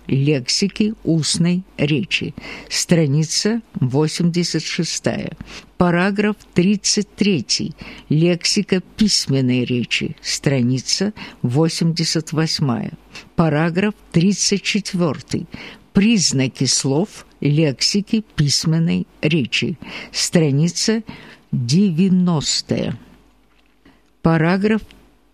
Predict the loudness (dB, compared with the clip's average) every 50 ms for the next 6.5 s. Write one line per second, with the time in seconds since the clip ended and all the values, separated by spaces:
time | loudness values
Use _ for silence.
0 | _ _ _ 0 2 2 4 2 2 0 0 0 0 -2 -2 -2 _ 0 2 2
1 | 0 -2 -2 -4 -2 -2 -4 -8 -10 -16 -20 -10 -6 -2 0 2 2 2 2 2
2 | 0 -2 -2 -2 -2 -2 0 0 0 0 -2 -6 -10 _ _ 0 2 2 2 2
3 | 0 0 0 0 0 0 0 0 -2 0 2 2 4 4 2 0 0 -4 -2 0
4 | 0 0 0 -2 -2 -2 -2 -4 -2 -2 -2 -2 -2 -2 0 0 2 2 0 0
5 | -2 0 0 0 0 0 -2 -8 -16 -10 -6 -4 -2 0 0 2 2 2 0 2
6 | 2 2 2 2 2 2 2 2 2 0